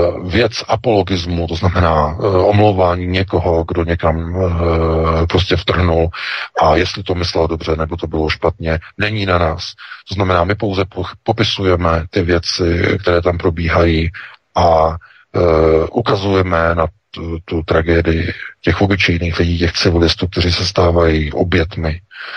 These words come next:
té války na té Ukrajině. Těm musí se pomáhat. To znamená, ti, kteří prchají, ti, kteří utíkají z toho válečného pekla, tak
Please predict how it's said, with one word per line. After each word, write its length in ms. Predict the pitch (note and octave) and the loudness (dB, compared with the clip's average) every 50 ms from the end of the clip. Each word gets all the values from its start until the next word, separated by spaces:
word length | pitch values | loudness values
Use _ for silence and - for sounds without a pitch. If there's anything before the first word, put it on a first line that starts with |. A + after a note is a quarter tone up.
| - - - - - - - - - - - - - | -14 -14 -14 -12 -12 -12 -12 -12 -14 -14 -16 -14 -8
té 160 | - - - E2+ | -2 2 4 4
války 340 | E2 D#2 D#2 D2+ - - | 4 4 2 0 -2 -4
na 100 | D#2+ D2+ | -4 -4
té 180 | - E2 D#2 - | -2 -2 -2 -2
Ukrajině. 640 | - F2 - - F2 E2 E2 D#2+ D#2 D#2+ D2+ D2 D#2 E2 - - - F#2 - - - - | -2 -4 -2 0 0 0 0 -2 -2 -4 -4 -6 -4 -2 0 0 0 0 -2 -8 -6 -2
Těm 180 | - A2+ A#2 B2 | 0 0 0 0
musí 420 | A#2 G2+ F#2 - - - F#2+ E2+ | 0 -2 -2 -4 -4 -4 -4 -6
se 200 | - - - - | -4 -4 -4 -2
pomáhat. 500 | - F2+ E2 E2 D#2+ D#2+ D#2 D#2+ D#2+ D#2+ - - | -2 -2 0 0 0 0 0 0 -2 -4 -6 -4
To 100 | - - | -2 -2
znamená, 360 | F2+ F2+ E2+ E2+ E2+ E2 E2 - - | 0 0 0 2 2 2 0 0 -2
ti, 120 | C#3+ C3 | -2 -4
kteří 320 | - - A#2 A2 A2+ A2 G2+ | -2 0 -2 0 0 0 -2
prchají, 560 | - F#2 F2 - G2 D#2+ D#2 D#2+ D#2 D#2+ - - _ _ _ - | -2 -2 -2 0 -2 0 0 -2 -4 -8 -10 -16 _ _ _ -6
ti, 80 | A#2 A2 | -4 -2
kteří 280 | - G#2 F#2 G2 G2 | 0 0 2 2 2
utíkají 600 | F#2+ G2+ G#2+ - A#2 G#2 - G#2 F#2 F2+ F2 E2+ | 0 0 0 0 0 0 2 2 2 2 2 0
z 100 | E2 - | -2 -2
toho 220 | - F2 F2+ F2+ E2 | 0 0 2 2 2
válečného 600 | E2 D#2+ D#2+ E2 E2 - - - F2 E2 E2 D#2+ | 2 2 2 2 0 0 -2 -2 -2 -2 0 0
pekla, 480 | - F2+ E2+ - - G2+ F2 D#2+ D#2+ - | 0 -2 -2 -2 -4 -4 -4 -4 -4 -6
tak 140 | - D2+ | -10 -12